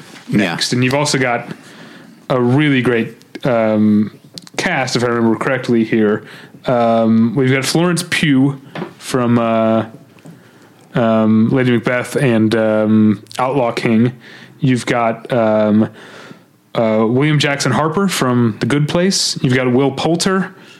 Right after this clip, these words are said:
Speaker 1: Hmm.
Speaker 2: from, uh, what was that? Uh,
Speaker 1: The Maze Runner?
Speaker 2: Oh yeah, I was, but what was the, uh, Choose Your Own Adventure Black Mirror thing? Bandersnatch?
Speaker 1: Yeah, yeah.
Speaker 2: Is that what it's called?
Speaker 1: That's what it's called.
Speaker 2: I got it right.
Speaker 1: Yeah.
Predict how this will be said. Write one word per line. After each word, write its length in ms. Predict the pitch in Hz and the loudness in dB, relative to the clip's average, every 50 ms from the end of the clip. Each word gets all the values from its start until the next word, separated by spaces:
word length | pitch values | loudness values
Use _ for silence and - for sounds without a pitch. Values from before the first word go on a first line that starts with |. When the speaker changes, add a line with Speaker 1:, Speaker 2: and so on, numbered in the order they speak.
| - - | -8 -2
Speaker 1:
Hmm. 280 | - 113 113 101 90 87 | 0 2 2 2 2 0
Speaker 2:
from, 520 | - - - - - 131 123 123 123 120 | -4 -8 -10 -4 -2 -2 0 2 2 2
uh, 420 | 120 117 117 113 113 113 113 117 107 - - _ _ _ _ - - - - - - - - - - _ _ - | 0 0 0 0 0 0 0 -2 -4 -6 -14 _ _ _ _ -20 -20 -20 -20 -20 -20 -20 -20 -20 -20 _ _ -4
what 100 | - 160 | -2 0
was 140 | 180 175 180 | 0 0 0
that? 200 | 190 185 185 180 | 0 0 0 0
Uh, 280 | 180 175 170 165 156 - - - - - - - - - - | 0 0 0 0 -2 -4 -6 -14 -20 -20 -20 -20 -14 -6 -2
Speaker 1:
The 60 | - | 0
Maze 260 | 101 113 131 127 120 | 0 0 0 0 0
Runner? 320 | 135 147 156 160 143 - - - - - - - - - - - - | 0 0 0 0 -2 -4 -6 -14 -20 -20 -20 -20 -20 -20 -14 -8 -4
Speaker 2:
Oh 100 | 160 156 | -2 0
yeah, 240 | 160 151 135 117 113 143 | 0 0 0 0 0 0
I 40 | |
was, 120 | 160 170 165 | 0 2 2
but 100 | 160 175 | 2 2
what 160 | 180 196 214 | 2 2 2
was 180 | 220 214 190 - | 2 0 0 0
the, 220 | 214 208 196 190 | 0 0 0 0
uh, 120 | 185 170 160 | 0 0 -2
Choose 260 | 156 - 180 170 156 | -2 0 0 2 2
Your 80 | 160 175 | 2 2
Own 80 | 170 165 | 0 0
Adventure 320 | 147 160 156 151 - 156 | 0 0 0 0 -2 0
Black 240 | 139 151 147 143 147 | 0 0 0 0 0
Mirror 220 | 151 151 156 156 | 0 0 0 0
thing? 420 | 156 165 160 160 160 151 160 - - - | 0 0 0 2 2 0 -2 -4 -10 -6
Bandersnatch? 680 | - 127 151 160 156 156 156 - 180 170 175 175 175 - | -4 0 0 2 2 0 0 0 0 0 -2 -2 -2 0
Speaker 1:
Yeah, 200 | 120 123 113 98 | 0 0 0 0
yeah. 180 | 92 95 90 80 | 0 0 0 0
Speaker 2:
Is 40 | - | 0
that 80 | - 160 | 0 0
what 100 | 185 214 | 2 2
it's 80 | 220 202 | 0 0
called? 200 | - 196 208 214 | 0 0 0 0
Speaker 1:
That's 180 | 117 110 - - | -2 -2 -2 -2
what 40 | |
it's 80 | 107 180 | -2 -2
called. 180 | - 185 180 285 | -2 -2 -2 0
Speaker 2:
I 120 | 139 139 | 0 0
got 120 | 151 185 | 0 0
it 40 | 175 | 0
right. 200 | 170 170 139 107 156 - - - - - | 0 0 -2 -2 -4 -8 -14 -14 -8 -6
Speaker 1:
Yeah. 200 | - - 80 - | -4 -4 -4 -6